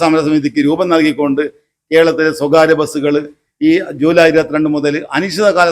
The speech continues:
സമരം നടത്താൻ വേണ്ടി തീരുമാനിച്ചിട്ടുള്ളത്. അതിനെ ഞങ്ങൾ ആരെയും കുറ്റപ്പെടുത്തില്ല. ഞങ്ങളെ സർക്കാരിന്റെ മു-, നേരത്തെ ഞങ്ങൾ പറഞ്ഞിട്ടുണ്ട്, ഞങ്ങളെ സമരത്തിലേക്ക് എത്തിക്കല്ലേ, അതിനു മുമ്പ് ഈ പ്രശ്നത്തിന് പരിഹാരം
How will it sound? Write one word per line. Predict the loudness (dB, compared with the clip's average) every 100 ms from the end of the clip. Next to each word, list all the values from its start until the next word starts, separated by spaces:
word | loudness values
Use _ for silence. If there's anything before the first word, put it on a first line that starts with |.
| 0
സമരം | -2 -2
നടത്താൻ | -2 -2 -2
വേണ്ടി | -4 -6
തീരുമാനിച്ചിട്ടുള്ളത്. | -4 -4 -6 -10 -10 -10 -12 _ _ -2
അതിനെ | 0 0 0
ഞങ്ങൾ | 0 2 2 2
ആരെയും | 2 2 0 -4
കുറ്റപ്പെടുത്തില്ല. | -6 -6 -6 -4 -4
ഞങ്ങളെ | -2 -4 -2
സർക്കാരിന്റെ | -6 -2 -2 -2 -4 -14 _ _ _ -8
മു-, | -4 -4 -6 -2
നേരത്തെ | 0 2 2 0
ഞങ്ങൾ | 0 0
പറഞ്ഞിട്ടുണ്ട്, | -2 -2 -4 -2 -2
ഞങ്ങളെ | -2 -2 -2
സമരത്തിലേക്ക് | -2 -2 -6 -4 -4
എത്തിക്കല്ലേ, | -4 -2 0 0 -2 -6 _ -4
അതിനു | -2 -4
മുമ്പ് | 0 0
ഈ | 0
പ്രശ്നത്തിന് | -6 -10 -8 -4 -4 -2
പരിഹാരം | 2 2 2